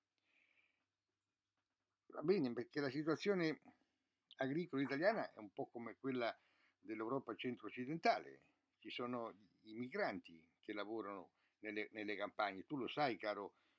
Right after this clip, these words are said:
potente giornalista Francesco Borgonovo, per esempio, che nelle stalle, nelle stalle i, i mungitori sono quasi tutti dello Sri Lanka, hanno il turbante, sono indiani. Poi, qua,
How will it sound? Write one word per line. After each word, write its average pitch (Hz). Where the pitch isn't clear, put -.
potente 113
giornalista 107
Francesco 104
Borgonovo, 101
per 92
esempio, 104
che 98
nelle 104
stalle, 98
nelle 101
stalle 113
i, 113
i 107
mungitori 123
sono 113
quasi 117
tutti 147
dello 107
Sri 117
Lanka, 127
hanno 107
il 95
turbante, 120
sono 107
indiani. 120
Poi, 233
qua, 156